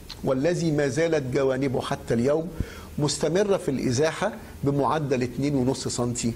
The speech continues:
لكل سنة. مناطق المستنقعات خلف دلتوات الأنهار من أهم الأماكن التي يمكن وجود الفحم بها. ليه يا جماعة؟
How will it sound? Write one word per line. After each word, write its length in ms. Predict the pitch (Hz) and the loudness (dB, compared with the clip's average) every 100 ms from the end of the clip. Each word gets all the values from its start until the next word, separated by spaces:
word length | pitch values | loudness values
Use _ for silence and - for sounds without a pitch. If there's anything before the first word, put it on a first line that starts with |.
| - | -2
لكل 360 | 135 135 117 110 | -4 0 0 0
سنة. 180 | - - - - - - - - - - - - - | -4 -8 -14 -16 -16 -14 -14 -14 -8 -8 -8 -6 -2
مناطق 400 | 156 240 254 196 | 0 0 0 0
المستنقعات 880 | 165 147 - 143 131 139 160 165 - | 2 0 0 -2 2 2 2 2 0
خلف 360 | - 180 - | 0 0 0
دلتوات 560 | 139 131 123 131 156 160 | 0 0 2 2 4 2
الأنهار 580 | 135 131 123 135 185 220 190 | 0 0 2 2 0 -2 -2
من 180 | 147 151 | -2 0
أهم 300 | 147 156 190 | 0 2 2
الأماكن 600 | 160 143 143 175 175 147 | 2 0 0 0 0 0
التي 320 | 135 156 - | 2 0 0
يمكن 340 | 156 175 170 131 | 0 0 0 0
وجود 280 | 127 143 135 | 2 2 0
الفحم 340 | 117 139 123 | -2 -4 -4
بها. 220 | 127 113 - - | -6 -6 -8 -4
ليه 140 | 151 170 | 0 2
يا 60 | |
جماعة؟ 300 | 117 - - | 0 -4 -6